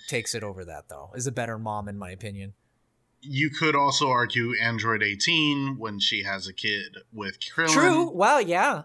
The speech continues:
Speaker 1: Even Videl.
Speaker 2: Videl as well. She just got a kid
Speaker 1: Hmm.
Speaker 2: in Super Pan, so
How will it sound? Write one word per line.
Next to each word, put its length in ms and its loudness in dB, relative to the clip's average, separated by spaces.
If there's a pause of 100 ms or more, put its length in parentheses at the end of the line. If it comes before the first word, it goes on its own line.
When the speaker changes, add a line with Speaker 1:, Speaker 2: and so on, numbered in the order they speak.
Speaker 1:
Even 280 2
Videl. 640 4 (460)
Speaker 2:
Videl 540 2
as 100 -2
well. 340 2 (240)
She 220 2
just 300 2
got 180 4
a 60 4
kid 240 2
Speaker 1:
Hmm. 60 2
Speaker 2:
in 80 -2
Super 600 0
Pan, 520 0
so 500 -8